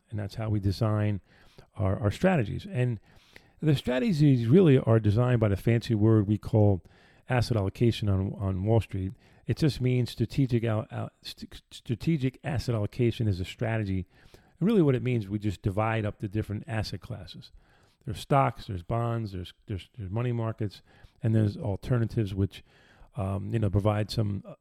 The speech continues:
uh, downside risk and, and, uh, they limit you on the entire upside. So, you know, there's different asset classes.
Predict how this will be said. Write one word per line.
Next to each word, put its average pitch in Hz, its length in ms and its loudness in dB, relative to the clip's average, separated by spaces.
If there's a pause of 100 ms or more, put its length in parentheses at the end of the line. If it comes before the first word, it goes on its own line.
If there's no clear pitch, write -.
uh, 101 260 -6
downside 110 500 -4
risk 101 300 -2
and, 95 160 -2
and, 92 280 -6 (520)
uh, 98 220 0
they 160 240 -2
limit 107 300 4 (120)
you 104 160 0
on 101 300 -4
the 98 60 0
entire 98 460 -4
upside. 104 440 -2 (720)
So, 165 280 4 (300)
you 214 80 0
know, 196 80 4
there's 170 300 0
different 190 280 -2
asset 165 300 -2
classes. - 480 -12